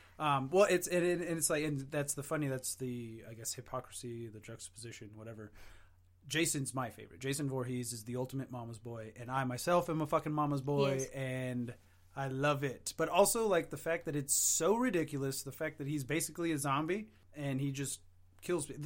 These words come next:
Speaker 1: like, it doesn't matter how he comes back to life. We don't give a shit.
Speaker 2: <laughs>
Speaker 1: It doesn't matter how stupid it is. Actually, the stupider, the better.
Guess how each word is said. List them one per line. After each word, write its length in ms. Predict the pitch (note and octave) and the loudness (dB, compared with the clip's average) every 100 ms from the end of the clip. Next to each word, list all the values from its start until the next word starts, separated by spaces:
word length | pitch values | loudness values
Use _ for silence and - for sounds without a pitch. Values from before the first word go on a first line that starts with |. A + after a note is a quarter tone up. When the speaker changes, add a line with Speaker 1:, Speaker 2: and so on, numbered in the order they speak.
| - | -4
Speaker 1:
like, 240 | D#3 D#3 | -2 2
it 100 | G#3 | 6
doesn't 280 | C#4 C4 C4 | 6 6 4
matter 280 | E3+ F#3 F#3 | 4 4 4
how 380 | C#3+ C#3+ D3+ F3 | 2 2 4 4
he 140 | F3 | 2
comes 240 | D#3+ D#3+ | 0 0
back 220 | C#3+ D#3 D#3 | 2 0 0
to 80 | |
life. 360 | C#3+ B2+ F3 - - | -2 0 -2 -4 -10
We 140 | D3+ F3+ | -4 0
don't 220 | A#3+ G3+ | 2 2
give 140 | D#3 | 0
a 60 | F#3+ | 0
shit. 260 | - G#2+ - - - - | -2 -8 -14 -16 -10 2
Speaker 2:
<laughs> 60 | D#4+ - G4 - - - C#4+ - | 2 4 2 2 -2 -2 -6 4
Speaker 1:
It 60 | |
doesn't 240 | G#3+ A3+ G3+ | 8 8 8
matter 200 | G3 G3 | 8 8
how 100 | F3 | 6
stupid 580 | C3+ - - G3 G#3+ C#3 | 6 4 4 2 2 0
it 140 | B2+ | 0
is. 200 | B2 C3 | -2 -2
Actually, 320 | C#3+ D3+ F3+ D#3+ | 0 0 0 2
the 60 | |
stupider, 480 | C#3+ - D3+ C#3+ E3+ | 2 2 -2 -2 -2
the 80 | G3 | 0
better. 320 | C#4 F4 E3+ | -2 -2 -6